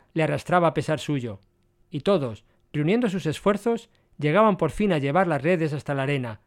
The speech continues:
no sin perder algunos peces, a quienes feroces lampreas, recorriendo aquellas aguas, devoraban entre las mallas de las redes. Pero los que quedaban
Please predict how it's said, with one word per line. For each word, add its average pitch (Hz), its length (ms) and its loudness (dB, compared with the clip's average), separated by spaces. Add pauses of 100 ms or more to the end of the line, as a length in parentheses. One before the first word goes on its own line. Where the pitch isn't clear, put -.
(200)
no 160 260 -4
sin 151 220 -2
perder 156 320 2
algunos 143 360 -2
peces, 110 500 -12 (520)
a 165 140 -6
quienes 147 380 -2
feroces 196 400 -2
lampreas, 139 560 -2 (340)
recorriendo 160 480 0
aquellas 185 360 -2
aguas, 151 380 0 (340)
devoraban 175 640 2 (180)
entre 151 200 0
las 143 140 -2
mallas 156 300 2
de 139 80 -2
las 131 120 -4
redes. 113 380 -10 (280)
Pero 143 180 -2
los 139 180 -4
que 131 80 -8
quedaban 196 540 -2